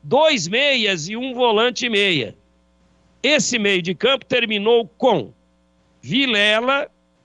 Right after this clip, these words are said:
o Henderson e o Richard Rios. Então ele terminou o jogo com três volantes e nenhum meia. Ele terminou com o Vilela, volante.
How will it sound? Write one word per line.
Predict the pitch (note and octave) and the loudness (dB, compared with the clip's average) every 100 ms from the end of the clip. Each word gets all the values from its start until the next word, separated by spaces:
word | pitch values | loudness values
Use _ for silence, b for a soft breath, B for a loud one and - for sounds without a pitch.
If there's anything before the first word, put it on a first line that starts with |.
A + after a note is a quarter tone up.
| _ | _
o | B3+ G#3+ | -2 2
Henderson | A3+ D4 C#4+ B3 F#3+ G#3 F#3+ D#3 - G#3+ C4 C4+ C#4+ _ _ _ _ - | 4 4 2 -2 -4 -4 -4 -8 -12 -8 -6 -8 -14 _ _ _ _ 0
e | D#4+ | 2
o | D4 | 2
Richard | F#3+ A3 - G#3+ A#3+ | 0 -2 -4 -4 -2
Rios. | G#3+ A#3 A3 - - - _ _ _ _ _ _ - | -2 -2 -4 -10 -18 -20 _ _ _ _ _ _ -14
Então | D#3 C#4 | -4 -2
ele | D4 | -2
terminou | - C#4+ C4+ G#3+ A3+ A3 | 0 0 2 2 4 4
o | |
jogo | D3+ D#3+ C#4 A#3+ B2+ F#2+ _ | 4 2 4 2 -2 -14 _
com | - A3 E3 A2 - _ _ _ _ - | 0 2 2 -2 -12 _ _ _ _ 0
três | E4 E4 A#3 | 2 2 2
volantes | A#3+ G#3 F#3+ C#3+ - - - _ _ - | 0 2 0 -2 -8 -14 -18 _ _ -10
e | G#3+ | -4
nenhum | G#3+ A3+ C4 | -2 -2 -2
meia. | B3 G#3 F#3 A2 - _ _ _ _ _ _ - | 0 0 0 -4 -10 _ _ _ _ _ _ -6
Ele | F#3+ | -4
terminou | A3+ B3 A#3+ A3 B3 | 0 0 0 2 2
com | - B3 | 2 0
o | |
Vilela, | A#3+ A#3+ G#3 F3+ A#2+ | 0 0 2 0 -2
volante. | G#2 F#3+ G#3+ A3 C#3+ - - | -4 -2 0 0 -2 -10 -18